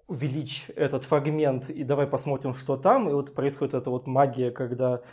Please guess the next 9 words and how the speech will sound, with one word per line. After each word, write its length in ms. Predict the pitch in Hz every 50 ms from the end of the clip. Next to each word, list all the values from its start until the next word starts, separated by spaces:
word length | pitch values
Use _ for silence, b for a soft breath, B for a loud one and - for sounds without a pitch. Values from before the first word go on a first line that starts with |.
| B B B B B
размытая 560 | 143 143 151 143 151 160 156 147 151 143 139
картинка 420 | 135 147 147 143 - 147 131 139 139
ты-ты-ты-ты-ты 1080 | 139 - 131 - 143 131 - 139 135 - 135 131 - - 185 190 180 151 - - - -
увеличивается, 920 | 175 135 120 139 139 180 175 - - 147 131 135 131 123 131 - - 135
и 160 | - 139 147
там 260 | - 160 147 139 139
видно 300 | 131 151 135 127 131 123
четкое 360 | - - 147 131 - - 131 127
лицо. 480 | 143 139 - - 220 247 262 254 B